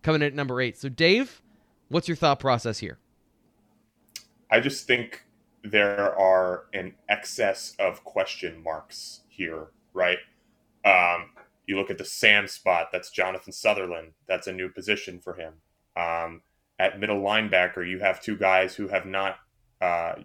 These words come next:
Speaker 2: competing, who have not played over one hundred snaps at the college level yet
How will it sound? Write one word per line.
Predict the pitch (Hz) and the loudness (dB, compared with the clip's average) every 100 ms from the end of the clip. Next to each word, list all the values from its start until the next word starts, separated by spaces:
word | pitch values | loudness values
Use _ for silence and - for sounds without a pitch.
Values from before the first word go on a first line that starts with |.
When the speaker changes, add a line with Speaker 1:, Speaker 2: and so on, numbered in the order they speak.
| - | -18
Speaker 2:
competing, | - 107 143 135 104 104 | -12 -8 0 2 2 -2
who | 107 | -4
have | 98 95 | -4 -4
not | 98 104 - _ _ _ _ | -4 -4 -6 _ _ _ _
played | _ 117 107 104 98 - | _ -2 0 0 -4 -6
over | 107 101 95 | -8 -4 -4
one | 95 95 | -4 -4
hundred | 107 98 92 | -6 -8 -12
snaps | - 101 92 - | -8 -6 -6 -8
at | |
the | 98 | -14
college | - 90 87 - | -4 -4 -4 -2
level | 107 90 85 | -2 -2 -4
yet | 80 | -8